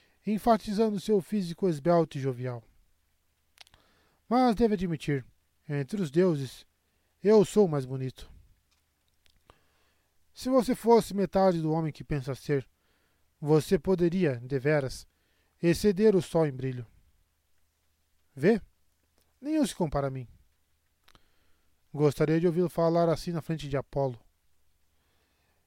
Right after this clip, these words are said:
Hermes balançou a cabeça arrogantemente. Ah, claro. Ele é bonito o suficiente, mas é um tanto entediante.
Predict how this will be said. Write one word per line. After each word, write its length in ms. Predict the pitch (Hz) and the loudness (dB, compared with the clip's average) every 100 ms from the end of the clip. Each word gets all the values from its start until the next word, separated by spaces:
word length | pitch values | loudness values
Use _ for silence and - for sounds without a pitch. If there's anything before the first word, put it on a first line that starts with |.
| _ - | _ 2
Hermes 320 | 262 247 214 | 4 6 4
balançou 640 | 220 233 226 196 - 220 | 2 2 2 -2 2 2
a 60 | 196 | 4
cabeça 580 | 196 165 196 196 - 151 | 0 2 2 2 0 -4
arrogantemente. 840 | 147 147 143 139 135 131 120 - - _ _ _ _ _ _ _ - | -2 -2 -4 -8 -10 -10 -12 -18 -20 _ _ _ _ _ _ _ -6
Ah, 220 | 208 131 - | -4 -4 -2
claro. 340 | 165 147 120 _ _ _ _ _ _ _ _ | 0 0 -2 _ _ _ _ _ _ _ _
Ele 160 | 160 214 | 2 4
é 60 | |
bonito 300 | 208 226 233 | 6 2 -2
o 80 | 180 | -4
suficiente, 640 | - 151 - 160 160 - - _ _ _ _ - | -6 -10 -6 -4 -4 -10 -20 _ _ _ _ -10
mas 180 | 214 | -8
é 60 | 247 | -6
um 140 | 247 | -6
tanto 260 | 185 220 185 | -4 -4 -6
entediante. 760 | 156 170 131 135 131 - - | -6 -6 -4 -6 -6 -12 -20